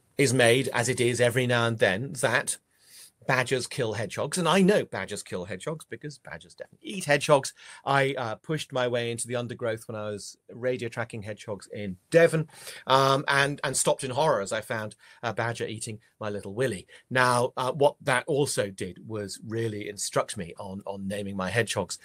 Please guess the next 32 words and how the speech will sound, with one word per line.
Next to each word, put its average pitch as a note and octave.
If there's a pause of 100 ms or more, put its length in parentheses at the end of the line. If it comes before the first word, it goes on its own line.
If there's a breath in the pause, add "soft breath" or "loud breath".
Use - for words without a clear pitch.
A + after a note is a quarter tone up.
(240 loud breath)
um, G#2+
in G#2
perhaps -
a -
more G2
serious F#2
manner. B2 (880)
Um, C#3 (280 loud breath)
badgers D3+
will C3
eat B2
hedgehogs. - (380 loud breath)
Um, C3+ (500)
we C#3+
know C#3+
that, B2+
that B2 (600)
increased F3
presence B2+
of G#2
badgers A#2+
causes G#2
a G2+
decreased G2+
presence -
of -
hedgehogs - (160)
in G2+
many G2
and F#2+
most F#2
instances. A2+